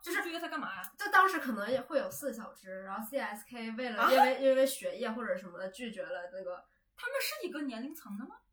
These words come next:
Speaker 1: 差不多，差不多。就好像C S K他当时他也，呃，小时候也在那个三小只的公司培训过，可能是。然后但后来
Speaker 2: 几几年呢？
Speaker 1: 不知道哎，但后来
Speaker 2: 他是九五后吗？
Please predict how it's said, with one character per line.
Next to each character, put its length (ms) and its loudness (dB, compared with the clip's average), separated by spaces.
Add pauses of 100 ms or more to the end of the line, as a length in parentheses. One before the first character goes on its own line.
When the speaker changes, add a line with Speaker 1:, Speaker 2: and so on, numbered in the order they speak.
Speaker 1:
差 160 -6
不 80 -6
多， 260 -8
差 80 -10
不 120 -6
多。 200 -6
就 120 -4
好 160 -2
像 120 0
C 160 -4
S 220 0
K 180 -6
他 240 -2 (220)
当 180 6
时 320 -6 (160)
他 320 2 (200)
也， 180 -6 (520)
呃， 140 -6
小 320 -2
时 120 -8
候 120 0
也 200 -2
在 240 -4
那 100 -6
个 80 -6
三 180 -10
小 140 -8
只 100 -12
的 80 -8
公 220 -10
司 300 -14 (120)
培 120 -20
训 240 -12
过， 120 -10
可 160 -20
能 160 -20
是。 160 -20 (200)
然 120 -2
后 60 0
但 100 0
后 180 4
来 200 2
Speaker 2:
几 120 -6
几 40 -14
年 320 -12
呢？ 240 -8 (1400)
Speaker 1:
不 80 -16
知 140 -10
道 220 -4
哎， 180 -10
但 100 4
后 160 4
来 60 4
Speaker 2:
他 100 2
是 60 -6
九 180 2
五 240 4
后 220 0
吗？ 240 2